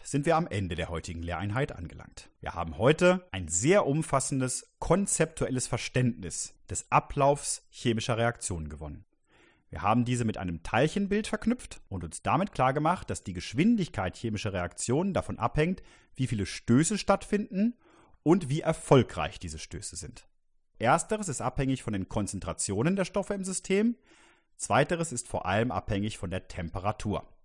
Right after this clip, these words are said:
für die wir heute die Arrhenius-Formel kennengelernt haben. Wir haben überdies die Rolle von Katalysatoren kennengelernt, die beschleunigend auf die Reaktion auswirken, indem sie den zu überwindenden Aktivierungsenergieberg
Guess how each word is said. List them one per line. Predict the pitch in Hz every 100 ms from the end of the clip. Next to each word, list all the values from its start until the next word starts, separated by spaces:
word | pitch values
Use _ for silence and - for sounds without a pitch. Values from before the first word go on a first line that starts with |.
| _ _
für | -
die | 87 107
wir | 123
heute | 101 104 107 104 - -
die | 131 139
Arrhenius-Formel | 127 107 113 95 - - 76 69
kennengelernt | - 82 107 - -
haben. | - - _ _ _ _ _ -
Wir | 82
haben | 104 107
überdies | 90 85 151 247 - - - - -
die |
Rolle | 113 104 139 135
von | 123 98
Katalysatoren | - 113 92 82 - 113 107 117 175
kennengelernt, | - 208 220 226 226 285 359 - 110
die | 113 156 127
beschleunigend | 120 - 123 117 131 151 175 180
auf | 123
die | 143
Reaktion | 120 110 - 123 127
auswirken, | - 120 123 123 123 123 147 156 - _ -
indem | 120 117 123 131
sie | 120 123
den | 113 101
zu | - 180 170
überwindenden | 135 107 147 165 123 110 107
Aktivierungsenergieberg | 107 - 107 208 196 139 107 101 90 95 87 85 104